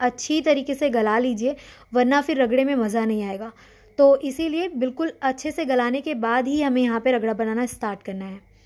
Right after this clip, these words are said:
तो चलिए अब स्टार्ट करते हैं। तो सबसे पहले हम डालेंगे इसमें दो बड़े चम्मच तेल। तेल अच्छा सा गर्म हो जाए, इसके बाद हमें डालना है प्याज। तो यहाँ पे मैंने एक मीडियम साइज़ की प्याज ली है, प्याज को मैंने रफली कट कर लिया है।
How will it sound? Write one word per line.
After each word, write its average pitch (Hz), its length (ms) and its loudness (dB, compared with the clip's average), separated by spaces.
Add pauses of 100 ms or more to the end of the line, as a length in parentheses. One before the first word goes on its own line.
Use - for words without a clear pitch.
(880)
तो 285 140 6
चलिए 302 260 4
अब 302 120 0
स्टार्ट 269 360 2
करते 285 260 0
हैं। 311 160 -2 (260)
तो 269 60 -4
सबसे 285 360 -2
पहले 302 220 2
हम 302 180 -2
डालेंगे 262 460 2
इसमें 285 320 -4
दो 277 260 4
बड़े 262 240 4
चम्मच 254 380 -2
तेल। 254 340 0 (800)
तेल 311 260 2 (120)
अच्छा 294 400 0
सा 302 160 0
गर्म 254 280 4
हो 262 120 4
जाए, 254 240 2
इसके - 360 -4
बाद 240 240 4
हमें 262 200 4
डालना 233 300 2
है 277 200 2 (380)
प्याज। 262 380 2 (600)
तो 262 180 10
यहाँ 269 280 2
पे 330 120 -4
मैंने 311 200 -4
एक 294 360 -4
मीडियम 262 340 0
साइज़ 247 300 0
की 285 120 -8
प्याज 226 320 -2
ली 247 160 -2
है, 269 120 0
प्याज 254 400 2
को 294 120 -2
मैंने 277 220 2
रफली 233 380 -2
कट 240 240 0
कर 247 120 0
लिया 240 240 2
है। 269 160 -4